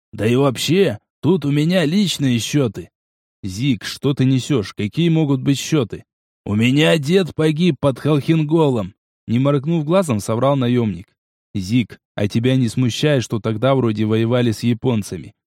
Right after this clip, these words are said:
"Да ну тебя, штуцер! Не мешай мне мстить за деда! Тем более для меня азиаты все на одно лицо! И давай в этот раз обойдемся без твоих нравоучений! А то я им припомню еще извращенную еду,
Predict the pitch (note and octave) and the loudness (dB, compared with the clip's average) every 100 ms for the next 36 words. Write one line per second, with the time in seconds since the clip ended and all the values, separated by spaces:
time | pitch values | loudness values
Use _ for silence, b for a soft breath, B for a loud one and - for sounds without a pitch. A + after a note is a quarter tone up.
0 | _ _ _ - G2+ C#3+ G3 C4 G#3+ D#3+ | _ _ _ -8 -2 2 2 2 2 0
1 | B2+ A2 - - A3 D3 A2+ F#2+ - _ | 0 -2 -4 -4 -2 -2 -4 -6 -10 _
2 | - G#2+ B2 C#3 B2+ E3 F3+ F#3+ E3+ C#3+ | -8 0 2 4 2 2 2 4 2 0
3 | - F3+ D#3+ F3+ D#3+ C#3 B2 G2 F#2 _ | 0 -2 2 2 2 2 0 -2 -10 _
4 | _ - A#2 C3 B2+ E3+ F3 C#3 A2 B2+ | _ -6 -2 0 2 2 4 2 2 2
5 | C#3+ D3 D#3+ D#3 C3+ C#3 F3 E3+ B2 G#2 | 2 2 2 2 0 0 0 2 0 -2
6 | D3+ E3+ D#3+ C#3+ D#3 E3 D#3+ - C3+ G2 | 0 2 4 4 2 2 2 0 -2 -4
7 | F2 _ _ - A#2+ C3+ E3+ A3 A3 G3 | -8 _ _ -6 -2 2 2 4 2 2
8 | E3 D#3 E3 E3+ E3 D3+ E3+ E3 G#3 G3+ | 2 0 2 2 2 2 2 2 0 0
9 | D#3+ C3 A#2+ D3 D#3+ B2+ B2+ C#3+ D3 C#3 | 0 0 0 2 2 2 2 2 4 2
10 | - D3+ A2 F2+ - _ _ _ - G#2 | 2 0 0 -4 -16 _ _ _ -8 -2
11 | B2 E3+ E3+ E3 F#3 E3 E3 D#3 F#3 G#3 | 0 2 2 4 4 4 2 2 4 2
12 | E3 C3 B2 D#3+ E3 C3 C#3+ D3+ - F3 | 4 2 2 2 2 2 2 0 2 2
13 | D#3+ D#3+ F3 E3 A3+ C#3+ | 4 2 2 0 0 -2